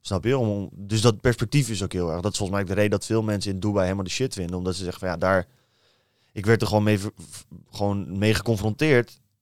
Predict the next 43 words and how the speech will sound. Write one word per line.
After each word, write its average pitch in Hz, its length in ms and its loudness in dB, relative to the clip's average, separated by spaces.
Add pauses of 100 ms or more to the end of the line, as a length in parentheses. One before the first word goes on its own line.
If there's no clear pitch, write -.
(100)
dat 104 120 -2
ik 104 80 2
niks 113 320 6
ben." 117 280 4
Snap 92 200 -6
je? 117 80 -2
Ik 101 100 0
dacht, 98 180 -2
"Oké, 104 220 0
in 90 220 -6
Nederland, 101 420 -2
ik - 60 -20
pak - 140 -6
een - 120 -20
tonnetje 113 380 -4
per 110 120 -6
maand. 113 360 -2
Ik 98 140 -10
ga 90 160 -2
lekker, 90 460 -6
dit, 92 240 -4
dat." 104 280 4
En 98 100 -4
hier, 113 140 4
als 110 80 2
ik 98 80 -4
met 117 100 2
een 110 140 -4
tonnetje 123 320 0
per 123 120 -4
maand 135 260 0
kom, 110 200 -4
dan 113 220 0
zitten 117 240 -2
boys 117 220 2
me 127 60 0
aan 123 160 0
te 113 60 -6
kijken 123 200 -2
van, 131 100 -2
"Ja, 120 100 2
oké, 110 160 -2
leuk." 113 520 0